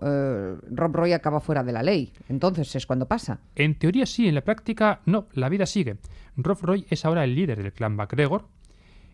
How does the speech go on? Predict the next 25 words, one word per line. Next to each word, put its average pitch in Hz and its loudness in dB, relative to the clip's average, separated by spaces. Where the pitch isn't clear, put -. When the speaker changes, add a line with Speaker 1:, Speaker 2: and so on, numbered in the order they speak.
Speaker 2:
y 208 4
en 185 6
enero 190 2
de 160 2
mil 170 0
seiscientos 135 -2
noventa 147 0
y 127 -4
tres, 143 -2
a - 0
los 107 -4
veintiún 113 -2
años, 147 -2
se 117 -4
casa 135 -2
con 117 -2
Helen 135 0
MacGregor, 113 -2
de 104 -4
su 107 -4
misma 113 -2
edad. 117 0
Tuvieron 123 -2
cuatro 127 2
hijos. - -4